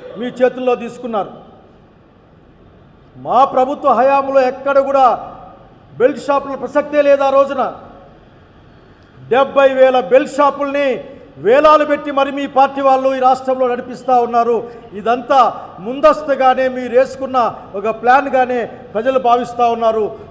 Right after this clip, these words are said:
నమ్ముతున్నాం కూడా. బయట పడిన తర్వాత మీరు ఏదో సూక్తులు చెప్పే ప్రయత్నం చేస్తా ఉన్నారు. అందరూ చంద్రబాబు నాయుడువి ఏదో డైవర్షన్ పాలిటిక్స్ అనుకుంటా ఉంటారు. ఇక డైవర్షన్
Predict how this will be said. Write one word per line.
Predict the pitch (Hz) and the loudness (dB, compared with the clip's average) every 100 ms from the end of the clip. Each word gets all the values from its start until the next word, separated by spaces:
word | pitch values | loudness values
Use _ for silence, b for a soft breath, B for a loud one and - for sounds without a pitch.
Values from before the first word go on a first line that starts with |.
| 180 | -10
నమ్ముతున్నాం | 202 233 233 208 202 180 | -6 -6 -6 -4 -6 -4
కూడా. | 180 - - - - - - - - - - - - - - - - - - | -6 -6 -10 -20 -20 -20 -20 -20 -20 -20 -20 -20 -20 -20 -20 -20 -20 -20 -8
బయట | 170 240 | -2 2
పడిన | 262 247 247 | 2 0 -2
తర్వాత | 254 254 254 262 | -2 0 0 2
మీరు | 254 254 | -2 0
ఏదో | 262 262 | 0 0
సూక్తులు | 262 262 294 269 | -4 -8 -6 -2
చెప్పే | 269 277 | 0 2
ప్రయత్నం | 269 262 262 269 262 | 0 0 -2 -4 -2
చేస్తా | 262 - 269 | -2 -2 -2
ఉన్నారు. | 254 254 208 - - - - - - - - - - - | 0 0 -2 -6 -20 -20 -20 -20 -20 -20 -20 -20 -20 -10
అందరూ | 185 247 285 | -8 -6 -6
చంద్రబాబు | - 240 262 277 277 277 | -2 -2 -2 2 2 2
నాయుడువి | 269 269 269 285 294 233 - - - - - - - - | 0 -2 -2 -2 -4 -6 -10 -20 -20 -20 -20 -20 -20 -4
ఏదో | 240 | -2
డైవర్షన్ | 233 233 277 294 254 285 262 | 2 4 4 0 -2 -6 0
పాలిటిక్స్ | 277 277 233 277 | 0 -2 -8 -6
అనుకుంటా | 269 285 262 277 | -6 -6 0 0
ఉంటారు. | 277 277 269 | 2 0 -2
ఇక | 262 | -2
డైవర్షన్ | 214 240 269 269 262 | 0 2 2 0 -4